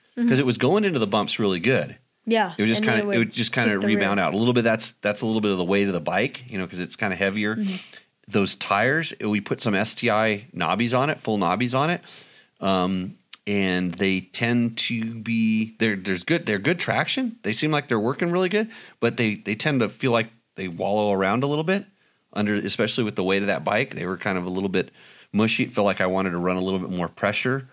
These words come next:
Speaker 1: Uh-huh.
Speaker 2: um, just to, just to do that. And I, of course, wanted, you know, I would wanna stiffen the suspension up, but for what we were doing today, it was fine. It was,
Speaker 1: Yeah.
Speaker 2: it was perfect. It bottomed out a few times when I hit stuff too hard, and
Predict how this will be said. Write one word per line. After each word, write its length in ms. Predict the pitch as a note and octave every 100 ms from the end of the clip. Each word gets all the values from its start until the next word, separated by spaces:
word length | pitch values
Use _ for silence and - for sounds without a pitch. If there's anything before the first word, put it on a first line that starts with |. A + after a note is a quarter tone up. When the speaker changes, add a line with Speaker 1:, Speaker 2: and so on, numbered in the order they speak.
| _
Speaker 1:
Uh-huh. 240 | G#3+ F#3+ F#3
Speaker 2:
um, 300 | - E2+ E2
just 280 | D#2+ G2 -
to, 220 | - D#2+ D#2
just 300 | - G2 -
to 240 | - E2 D#2+ _ - -
do 100 | G#2
that. 120 | G#2+
And 100 | G2
I, 60 |
of 400 | G#2 - D#2 E2+
course, 260 | - F#2 -
wanted, 300 | F#2 F2 E2
you 80 | F2+
know, 200 | D#2+ D#2 -
I 100 | F#2
would 200 | F#2 E2 - - - -
wanna 200 | G2 A#2
stiffen 300 | A2+ G#2 F2
the 80 | F2+
suspension 460 | - - D#2+ D#2 G2+
up, 80 | -
but 100 | B2
for 180 | - C#3
what 220 | D3 D#3
we 80 | D#3
were 60 | C#3
doing 180 | E3
today, 160 | D3+ C#3+
it 60 | C#3+
was 120 | B2+
fine. 400 | - A#2 D#3 A#2 - -
It 60 |
was, 80 | G#3+
Speaker 1:
Yeah. 140 | B3 C#4 _
Speaker 2:
it 40 | B2
was 100 | A2+
perfect. 340 | C#3 D3 G#2
It 100 | C3+
bottomed 280 | C#3 C#3 C3
out 100 | A2+
a 40 | A2+
few 180 | A2+
times 280 | A2 F#2 G#2+
when 100 | G#2+
I 40 | F#2
hit 180 | F#2
stuff 240 | - F#2+ -
too 140 | G2
hard, 200 | F2 A2+
and 140 | A2+